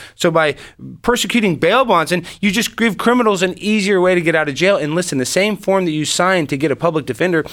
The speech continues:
that's the form that you sign to get an R O R bond, or release on own recognizance. So if you got arrested or I got arrested or Stu got arrested, we wouldn't be able to sign that form and say, "I'm indigent." So we would have to pay a bond. So that just shows you how corrupt it is,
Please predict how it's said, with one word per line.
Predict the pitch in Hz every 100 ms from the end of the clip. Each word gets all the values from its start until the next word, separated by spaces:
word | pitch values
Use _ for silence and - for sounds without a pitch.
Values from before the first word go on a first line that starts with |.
| - -
that's | 143 185 -
the | 180
form | 170 170
that | 151
you | 143
sign | 160 151
to |
get | 139 127
an |
R | - 151 151
O | 127
R | 151 180
bond, | 127 117 117
or |
release | 123 143 139
on | 104 127
own | 117 123 123
recognizance. | 113 - 170 156 113 104
So | - 147
if | 156
you | 311
got | 294
arrested | 180 160 165 151
or |
I | 196
got | 262
arrested | 226 165 - 139
or |
Stu | - 285
got | 294 214
arrested, | 180 196 - - -
we | 302
wouldn't | 349 277
be |
able | 254 208
to |
sign | 185 247 294
that | 269
form | 202 202
and | 196
say, | 196
"I'm | 180 180
indigent." | 175 147 147
So | 208
we | 208 311
would | 285 311
have | 254
to | 165
pay | 165 127
a |
bond. | 113 107 98
So | 175
that | 208
just | 240
shows | - 208
you | 196
how |
corrupt | 185 185 220 196
it |
is, | 175